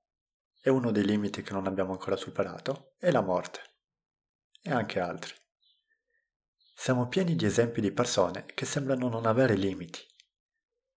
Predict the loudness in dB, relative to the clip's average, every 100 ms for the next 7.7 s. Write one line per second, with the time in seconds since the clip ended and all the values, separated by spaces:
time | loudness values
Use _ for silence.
0 | _ _ -2 0 0 4 4 4 2 0
1 | -2 -4 -2 0 4 6 6 2 -4 -4
2 | -14 -2 0 0 -2 -8 -10 -14 -16 _
3 | -2 2 4 2 0 -10 -18 _ _ _
4 | _ _ _ _ _ _ _ _ 0 0
5 | 0 0 0 -4 -4 -2 2 2 4 0
6 | 0 -6 -4 -4 -4 -2 -2 -2 -2 -2
7 | -2 -4 -2 0 0 -4 -10